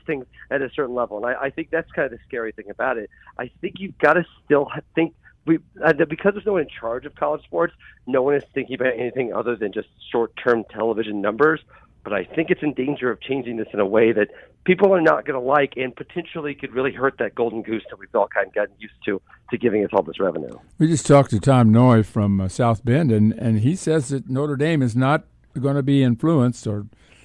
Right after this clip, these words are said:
Speaker 2: I don't know if that's the right word, influenced by the dollars. I mean, they're already operating at a much less, uh, income from, um, from media rights than they could get if they wanted to join the Big Ten, for example. I mean, they're,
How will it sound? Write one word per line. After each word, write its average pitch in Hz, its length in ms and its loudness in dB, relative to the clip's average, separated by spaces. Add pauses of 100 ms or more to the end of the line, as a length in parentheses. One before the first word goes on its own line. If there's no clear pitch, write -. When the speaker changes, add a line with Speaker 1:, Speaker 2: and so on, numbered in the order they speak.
(140)
Speaker 2:
I 120 100 -6
don't 117 100 -2
know 117 80 2
if 110 80 -2
that's 120 240 0
the 107 80 0
right 113 240 4
word, 113 260 2
influenced 113 580 2
by 131 280 4
the 135 160 6
dollars. 120 500 4
I 113 40 4
mean, 110 180 6
they're 131 280 4 (460)
already 139 400 8
operating 139 580 6
at 120 200 6
a 117 40 2
much 123 380 2
less, 127 400 0
uh, 113 300 2
income 135 640 6 (400)
from, 107 360 6
um, 104 460 0 (120)
from 110 200 4
media 131 320 6
rights 123 440 2
than 110 380 4 (500)
they 139 180 10
could 127 380 6
get 165 320 8
if 135 200 2
they 127 140 8
wanted 123 300 10
to 113 100 4
join 135 340 6
the 120 60 4
Big 127 240 2
Ten, 156 260 4
for 135 200 4
example. 131 540 2
I 117 60 4
mean, 113 200 6
they're, 143 260 4